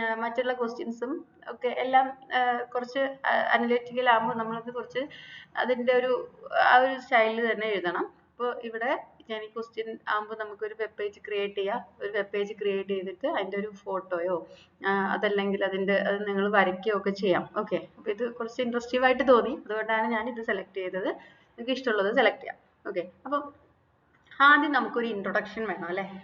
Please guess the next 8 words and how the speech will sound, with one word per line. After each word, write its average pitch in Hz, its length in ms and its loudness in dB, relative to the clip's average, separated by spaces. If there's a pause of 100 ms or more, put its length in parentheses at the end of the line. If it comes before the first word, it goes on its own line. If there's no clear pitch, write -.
അപ്പൊ 247 100 -4 (100)
ഇൻട്രൊഡക്ഷനിൽ 240 640 -4 (400)
പിന്നെ 262 180 0
അതുപോലെ 254 380 4 (160)
തന്നെ 208 200 2 (300)
ഇതിനകത്ത് 226 460 0
നമ്മളോടൊരു 202 500 -4 (140)
ഫുട്നോട്ട് 254 760 -6